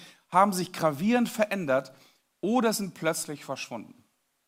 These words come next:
Eines der Dinge, die ich erlebt habe, die ich gemacht habe in meinem Sabbatical, ich habe den Jakobsweg gemacht. Und auf meiner letzten Phase, ich war mitten in den Pyrenäen, wirklich kein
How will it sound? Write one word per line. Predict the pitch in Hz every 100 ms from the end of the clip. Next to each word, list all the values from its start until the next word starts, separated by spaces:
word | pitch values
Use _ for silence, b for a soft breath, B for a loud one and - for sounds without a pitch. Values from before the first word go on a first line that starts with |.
| _ _ _ _ _ - - b b b
Eines | 110 127 131
der | 135
Dinge, | 120 143
die | 139 120
ich | 120
erlebt | 117 135 -
habe, | 151 143 120
die | 101
ich | -
gemacht | 113 -
habe | 131 123 117
in |
meinem | 110 107 104 -
Sabbatical, | - 110 127 139 135
ich | 131
habe | 117
den | 123
Jakobsweg | 143 185 107 - -
gemacht. | - - _ _ _ _ _ _ _ _ _ _ _ _ _ _ _ _ _
Und | 127 127
auf | 131
meiner | 127 123
letzten | 143 - -
Phase, | - 135 156 170
ich | 180 117 -
war | 120
mitten | 113 156 -
in | 139
den | 120
Pyrenäen, | 135 117 107 117 127 123
wirklich | 117 117 113 - -
kein | - 131 123 123 120 127